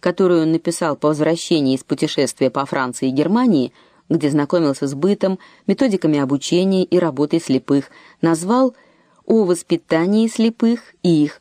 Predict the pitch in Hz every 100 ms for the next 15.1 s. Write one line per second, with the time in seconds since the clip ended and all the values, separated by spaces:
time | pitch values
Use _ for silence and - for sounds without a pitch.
0 | - 170 185 165 123 - - - - _
1 | _ _ _ _ _ - 170 220 311 -
2 | 214 262 214 - 160 147 175 214 - 170
3 | 160 160 143 - 160 165 185 - 208 214
4 | 220 - 160 135 139 165 170 165 160 143
5 | 131 139 160 160 170 131 127 139 165 160
6 | 123 - - - - _ 262 302 185 -
7 | - 208 240 240 _ _ _ 160 165 156
8 | 156 170 - 190 180 139 123 127 131 139
9 | - 131 - - - 151 202 220 320 262
10 | - 175 - 202 147 143 143 160 214 277
11 | 175 135 - - - 185 262 - 262 233
12 | 214 202 - 139 - 139 135 196 208 220
13 | 165 - 135 131 147 214 226 220 - 139
14 | - 143 - 147 131 147 190 185 147 -
15 | 87